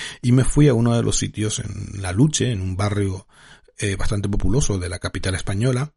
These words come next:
Me fui a probar y la verdad que el evento me gustó mucho y se compartió, eh, con mucha gente, eh, y fue espectacular. Bueno, entonces nos va,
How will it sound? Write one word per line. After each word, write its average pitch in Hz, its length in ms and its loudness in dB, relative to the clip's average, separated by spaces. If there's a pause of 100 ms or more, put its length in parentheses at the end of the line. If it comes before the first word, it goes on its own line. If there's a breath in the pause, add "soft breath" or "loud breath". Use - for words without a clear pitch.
Me 104 120 0
fui - 100 4
a 135 80 0
probar 104 380 2 (160)
y 101 140 -4
la 90 120 -4
verdad 90 220 -4
que 117 240 0
el 107 160 -2
evento 104 400 0
me 113 80 2
gustó 98 320 -2
mucho 110 500 0 (420 loud breath)
y 101 340 2
se - 180 -2
compartió, 95 880 -4
eh, - 260 -10
con 101 160 -6
mucha 98 260 -2
gente, 135 520 -4 (160)
eh, - 360 -12
y 104 120 -10
fue - 240 0
espectacular. - 760 -6 (920 loud breath)
Bueno, 165 220 4
entonces 151 360 2
nos 127 160 2
va, 127 160 0